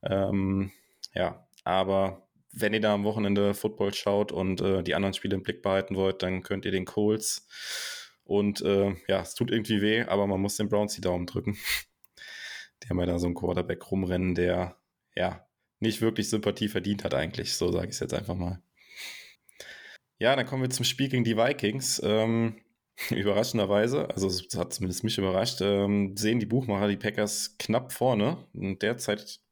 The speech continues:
mit drei Punkten Favorit im Spiel gegen die Vikings. Spiel findet am Sonntag zweiundzwanzig Uhr fünfundzwanzig, ähm,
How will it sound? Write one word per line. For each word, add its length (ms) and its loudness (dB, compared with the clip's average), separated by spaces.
mit 380 0
drei 240 2
Punkten 520 -2
Favorit 680 -2
im 120 -2
Spiel 240 -2
gegen 180 0
die 80 0
Vikings. 540 0
Spiel 240 0
findet 220 0
am 140 4
Sonntag 420 0
zweiundzwanzig 480 0
Uhr 60 2
fünfundzwanzig, 1080 0
ähm, 760 2